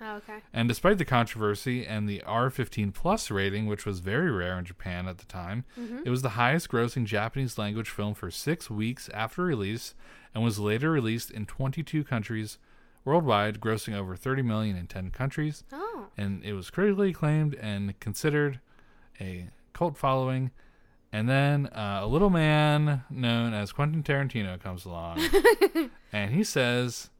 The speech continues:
Speaker 2: that it's his favorite film in the past two decades. And he said that recently.
Speaker 1: Yeah, really?
Speaker 2: Yes. Because it came out in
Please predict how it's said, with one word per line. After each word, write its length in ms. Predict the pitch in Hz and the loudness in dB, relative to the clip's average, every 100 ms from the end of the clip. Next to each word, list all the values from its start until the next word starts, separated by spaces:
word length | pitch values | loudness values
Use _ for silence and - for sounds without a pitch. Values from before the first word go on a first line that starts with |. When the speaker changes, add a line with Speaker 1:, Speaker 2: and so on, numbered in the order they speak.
| _ - | _ -8
Speaker 2:
that 180 | 98 | -6
it's 220 | 90 104 - | -6 -8 -8
his 120 | 92 | -2
favorite 360 | 139 156 151 | 2 2 0
film 280 | - 120 117 107 | -2 0 0 -2
in 40 | |
the 40 | 98 | -4
past 320 | 107 101 - | -4 -4 -4
two 140 | 104 | -8
decades. 480 | 87 82 78 76 - | -8 -12 -14 -14 -12
And 120 | 98 104 | -8 -4
he 20 | |
said 220 | - 135 | 0 2
that 120 | 127 | 2
recently. 420 | 107 98 67 73 - - - - | 0 -4 -6 -14 -20 -20 -20 -12
Speaker 1:
Yeah, 300 | 311 330 196 - 240 | -6 -4 -4 -8 -8
really? 300 | 233 339 403 - _ - | -4 -4 -6 -16 _ -8
Speaker 2:
Yes. 400 | 98 - - - - - - - - - _ - - - - - | -8 -8 -14 -16 -20 -20 -20 -20 -20 -20 _ -20 -20 -20 -20 -10
Because 280 | - 110 110 | 0 2 4
it 40 | 92 | 4
came 180 | 131 120 | 4 4
out 140 | 110 | 2
in 200 | 101 | 0